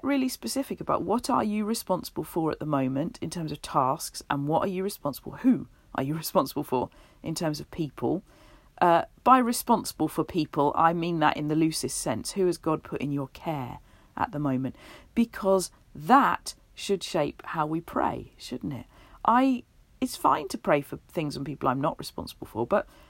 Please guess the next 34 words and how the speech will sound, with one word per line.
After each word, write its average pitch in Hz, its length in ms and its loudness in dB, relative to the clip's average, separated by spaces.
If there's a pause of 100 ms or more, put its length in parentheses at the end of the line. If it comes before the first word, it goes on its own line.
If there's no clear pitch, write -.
(140)
I 302 120 4
really 294 300 4
need 180 200 -4
to 233 80 -2
know 370 420 4 (220)
who 226 300 2
and 160 160 -2
what - 340 0
I'm 135 140 -4
responsible - 480 -10
for 123 240 -6 (280)
in 156 200 -2
order 160 300 0
to - 160 -12
pray 123 440 -2 (400)
for 147 260 -4
them 143 240 -2
well. 151 520 0 (340)
Because 180 320 0
when 165 140 -4
I 165 80 0
pray 202 400 2
for 156 180 -4
them, - 260 -6 (320)
when 165 200 0
I 156 260 -2 (220)
invest 175 640 -2
prayer 165 420 -2
in 185 220 0
them, 120 240 -6 (100)
God 170 180 -4
takes - 300 -6
that - 160 -10
seriously - 560 -4